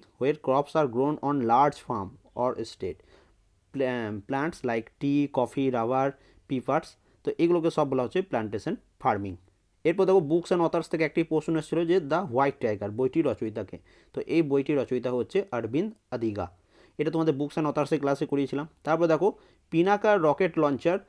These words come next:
launch by whom? তো এইটা যত সময় তোমাদের কিছুক্ষণ আগেই ডিআরডিও রিলেটেড একটা বলেছিলাম, তো এটা অ্যান্সার কী হচ্ছে, ডিআরডিও। পিনাকা রকেট লঞ্চার লঞ্চ করেছে ডিআরডিও।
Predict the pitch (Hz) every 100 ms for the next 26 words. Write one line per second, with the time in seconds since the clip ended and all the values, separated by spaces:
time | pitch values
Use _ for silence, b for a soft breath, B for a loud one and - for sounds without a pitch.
0 | _ - 131 143 147 127 120 131 156 -
1 | 135 101 _ _ 160 - 160 190 185 170
2 | 180 165 170 160 147 160 156 151 156 139
3 | 143 b b b - 143 151 143 151 143
4 | 139 143 139 143 123 127 131 151 165 123
5 | 135 123 135 160 175 120 110 120 101 95
6 | 107 - 135 147 143 156 120 135 120 120
7 | 117 160 123 117 110 113 104 190 143 123
8 | 110 98 98